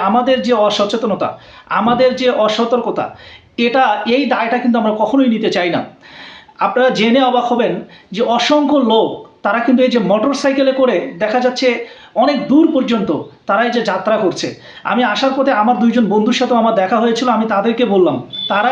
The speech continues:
এই যে গাইবান্ধা থেকে ঢাকায় যাচ্ছে মোটর সাইকেলে করে, মানে কতটা ভয়াবহ একটা অবস্থা। শুনেন, এখন কথা হচ্ছে যে আমরা যদি নিজেরা যদি এখানে সতর্ক না হই, প্রশাসন কিভাবে এই যে এগুলো কিভাবে রা-, এ, এ, আপ-, এ-, এই বিষয়গুলো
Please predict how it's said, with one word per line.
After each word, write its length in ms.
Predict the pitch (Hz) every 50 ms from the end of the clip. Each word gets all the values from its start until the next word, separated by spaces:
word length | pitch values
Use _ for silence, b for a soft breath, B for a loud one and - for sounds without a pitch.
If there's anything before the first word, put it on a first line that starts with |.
| 262 254
এই 60 | 254 233 -
যে 60 | 262 - 220
গাইবান্ধা 400 | 196 208 214 220 240 240 233 262 254 254
থেকে 180 | 254 254 277 269 269 -
ঢাকায় 280 | - 190 196 240 240 233 254
যাচ্ছে 260 | 240 240 - - 277 294 294 294 B B B B - 175 175
মোটর 220 | 214 247 277 285 - -
সাইকেলে 320 | 269 240 220 220 214 202 -
করে, 140 | 190 160 135 113 B B B B - -
মানে 120 | 220 240 240 -
কতটা 360 | 240 247 - 277 269 277 269 269 269 269 - - - - -
ভয়াবহ 360 | - 185 220 254 254 220 254 277 269 262
একটা 140 | - 240 226 202
অবস্থা। 280 | 190 185 - - 190 143 - B B B B B B -
শুনেন, 240 | - 247 254 208 143 - - - - B B B B _ _ - - - 196 202
এখন 180 | 196 - 277 277 269
কথা 140 | 262 262 277 269
হচ্ছে 180 | 269 269 - 277 226 247
যে 60 | 269 - - 196
আমরা 180 | 208 220 247 269 262 269
যদি 120 | 269 269 226 214
নিজেরা 280 | 226 208 240 269 285 285 277
যদি 120 | 277 262 254 233
এখানে 160 | 240 254 247 - -
সতর্ক 260 | 214 202 240 226 214 233 214 208
না 60 | 190 175
হই, 120 | 175 165 135 - B B B B B B
প্রশাসন 400 | 240 233 233 285 269 269 311 277 269 -
কিভাবে 340 | - 294 302 240 277 277 277 254 240
এই 80 | 240 240 240
যে 80 | 269 240 208 185 - 208 208
এগুলো 200 | 214 220 240 233 226 -
কিভাবে 220 | 277 - 247 240 226
রা-, 120 | 196 - - 190
এ, 20 | 196 196 - - - - - - 147 - -
এ, 40 | 170 - -
আপ-, 140 | 185 - - 202
এ-, 100 | 208 208 202 208
এই 80 | 214 208 208 196
বিষয়গুলো 360 | - - 226 220 220 214 202